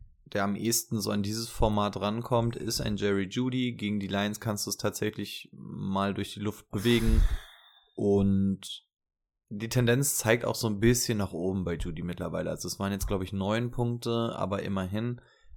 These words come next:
Ähm, ein besseres Matchup werdet ihr nicht mehr finden. Und gerade wenn ihr Jungs wie Devonta Smith oder so habt, die jetzt wegfallen, ähm, Jacoby Myers, weiß der Geier was, alle irgendwas durch die, durch die Bye-Week. Ich glaube,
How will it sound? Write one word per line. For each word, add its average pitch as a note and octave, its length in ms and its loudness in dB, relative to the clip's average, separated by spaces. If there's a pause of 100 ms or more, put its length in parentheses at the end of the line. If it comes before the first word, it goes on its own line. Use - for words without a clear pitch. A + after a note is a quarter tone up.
(160)
Ähm, F#2+ 400 -2
ein G2+ 80 0
besseres G#2+ 400 2
Matchup G#2+ 320 0
werdet G2+ 240 0
ihr G#2 80 -2
nicht G#2 180 -6
mehr G2+ 120 -4
finden. A#2 400 -4
Und G2 140 -2
gerade F#2+ 300 2
wenn F#2+ 140 -2
ihr F#2+ 480 -4
Jungs F#2+ 400 -6
wie F#2 240 -2
Devonta F#2 380 -4
Smith G2 340 -2
oder G2 260 -2
so F#2+ 180 -2
habt, F#2+ 180 -8
die F2+ 60 0
jetzt F2+ 240 -4
wegfallen, F#2 800 -4 (140)
ähm, F2+ 520 -8 (760)
Jacoby F2+ 380 0
Myers, F#2+ 520 0
weiß - 180 -2
der - 100 -6
Geier F#2+ 260 0
was, F#2+ 240 -4
alle F#2+ 240 -6
irgendwas F#2+ 360 -6
durch - 180 -12
die, F#2 440 -6 (380)
durch F#2 140 -8
die F2 60 -10
Bye-Week. F#2+ 440 0 (340)
Ich - 60 -14
glaube, G#2 420 4